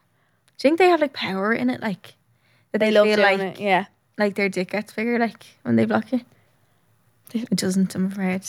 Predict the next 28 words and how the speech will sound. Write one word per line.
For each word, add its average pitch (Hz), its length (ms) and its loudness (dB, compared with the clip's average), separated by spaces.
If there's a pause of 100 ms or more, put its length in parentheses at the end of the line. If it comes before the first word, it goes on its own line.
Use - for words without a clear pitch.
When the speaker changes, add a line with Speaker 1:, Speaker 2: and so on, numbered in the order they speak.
(160)
Speaker 2:
They 208 160 2
go 196 140 -2
on 190 160 4
and 190 120 2
Speaker 1:
It's 196 220 4
the 196 60 4
Speaker 2:
unblock 202 60 4
Speaker 1:
same 196 180 2
Speaker 2:
you 208 80 0
Speaker 1:
size. 202 400 2
Speaker 2:
two 226 300 6
days 208 320 4
later, 247 480 4
<laughs> 220 120 4
like, 220 180 0
Speaker 1:
Yeah. 196 460 4 (640)
Speaker 2:
you 214 140 -2
didn't 208 340 0
Speaker 1:
Or - 40 4
Speaker 2:
really 196 120 6
Speaker 1:
not 427 180 4
Speaker 2:
do - 180 6
Speaker 1:
even 302 140 4
Speaker 2:
much - 140 0
Speaker 1:
ten 453 180 6
Speaker 2:
there. 392 100 6
Speaker 1:
minutes. - 500 -2
Speaker 2:
Yeah. 208 280 2